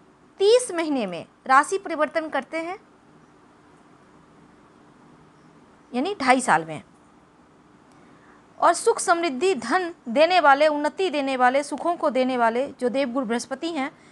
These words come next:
तेरह महीने में राशि परिवर्तन करते हैं। और जो राहु केतु हैं, जैसे कि तीस अक्टूबर को राशि परिवर्तन करने वाले हैं, अ, और वो राहु केतु का जो राशि परिवर्तन है वो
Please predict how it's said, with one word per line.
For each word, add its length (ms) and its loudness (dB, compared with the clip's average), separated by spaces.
तेरह 340 4
महीने 300 0
में 120 -2
राशि 260 4
परिवर्तन 480 -4
करते 260 -6
हैं। 220 -6
और 140 6
जो 380 2
राहु 340 4
केतु 340 -2
हैं, 240 -6
जैसे 240 -8
कि 120 -8
तीस 220 -6
अक्टूबर 340 -2
को 160 0
राशि 280 0
परिवर्तन 440 -6
करने 260 -4
वाले 240 2
हैं, 180 -6
अ, 280 -2
और 340 4
वो 300 2
राहु 240 2
केतु 260 -6
का 120 -2
जो 100 -2
राशि 240 -2
परिवर्तन 460 -8
है 80 -4
वो 300 0